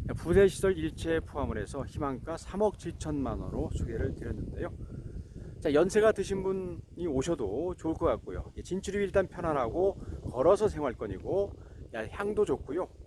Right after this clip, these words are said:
예, 따사롭게 햇살도 많이 들어오는 콘크리트 벽돌 구조의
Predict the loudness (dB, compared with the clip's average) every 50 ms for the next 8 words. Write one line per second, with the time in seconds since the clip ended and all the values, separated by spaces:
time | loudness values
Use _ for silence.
0 | -18 -18 -18 -16 -16 -16 -16 -18 -18 -20 -18 -18 -20 -18 -18 -16 -14 -14 -12 -10
1 | -8 -6 -6 -2 -2 -2 -2 -2 -4 -6 -8 0 4 4 6 6 4 0 -2 -2
2 | -2 -2 -2 -2 -4 -6 -8 -6 -4 -2 -2 -2 -2 -2 -2 -2 -2 -2 -2 -2
3 | -4 -4 -4 -6 -8 -8 -8 -6 -2 0 0 0 0 -2 -8 -8 -10 -10 -8 -8
4 | -8 -8 -4 0 2 2 2 2 0 -4 -8 -6 -4 -4 -4 -4 -4 -4 -4 -4
5 | -4